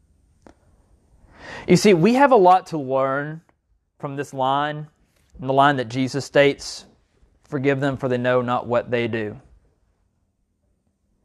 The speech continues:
Growing up,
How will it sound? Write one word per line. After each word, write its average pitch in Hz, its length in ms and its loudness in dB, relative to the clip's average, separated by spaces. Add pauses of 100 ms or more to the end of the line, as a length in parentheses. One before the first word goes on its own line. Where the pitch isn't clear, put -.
(2250)
Growing 175 420 4
up, 156 380 0